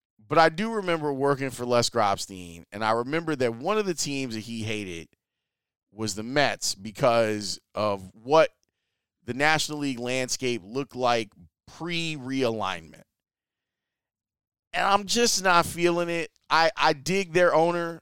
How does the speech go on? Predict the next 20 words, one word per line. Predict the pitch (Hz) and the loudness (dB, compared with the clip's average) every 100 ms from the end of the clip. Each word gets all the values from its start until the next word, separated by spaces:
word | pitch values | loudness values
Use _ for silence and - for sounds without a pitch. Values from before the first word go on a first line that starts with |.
| - | 0
I | 127 | 2
like | 147 160 156 | 4 4 2
that | 147 | -2
their | 160 - | 0 2
owner | 151 156 160 160 156 _ _ _ _ _ _ | 0 0 -4 -4 -8 _ _ _ _ _ _
will | 117 131 | -12 -4
go | 131 151 | 2 6
out | 151 147 | 8 8
and | 139 | 4
spend | - 147 147 143 | -2 0 -2 0
money. | 139 143 143 143 _ _ _ _ _ _ _ _ _ 92 | 0 0 -6 -14 _ _ _ _ _ _ _ _ _ 0
Their | 139 143 | 2 2
new | 147 175 | 0 -2
ballpark | 151 156 156 160 151 147 _ - | 6 6 6 6 4 4 _ -8
is | 123 110 | -6 -8
dope. | 92 117 147 151 143 147 _ _ _ _ _ _ _ _ _ _ _ _ _ _ - | -4 2 4 2 -2 -14 _ _ _ _ _ _ _ _ _ _ _ _ _ _ -12
I'm, | 110 151 165 - _ _ - | 2 2 2 -12 _ _ 0
I | 147 | 0
just | 147 185 - | 2 -2 2
don't, | 135 165 156 | 4 4 2